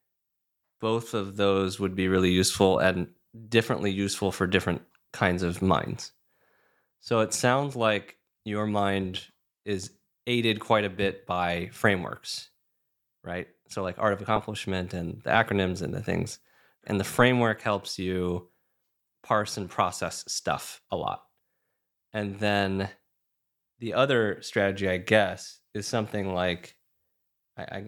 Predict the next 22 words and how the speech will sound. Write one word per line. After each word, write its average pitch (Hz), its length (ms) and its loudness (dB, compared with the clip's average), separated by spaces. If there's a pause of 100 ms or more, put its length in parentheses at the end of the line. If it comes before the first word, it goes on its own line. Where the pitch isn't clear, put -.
I'm 98 100 -12
coming 90 280 -8
from 90 160 -8
a 82 60 -6
coaching 87 320 -10
perspective, - 520 -12
obviously. - 640 -2 (760)
I 117 80 -4
guess 143 260 0
it's, 247 200 2
like, 120 500 4 (640)
toggling 147 960 -2 (100)
different 123 400 2
maps 104 720 0
or 113 120 4
experience 117 760 0
or, 101 180 0
like, 95 460 0 (500)
error 127 280 2
checking 175 540 -2
or 170 100 -2
something, 190 480 0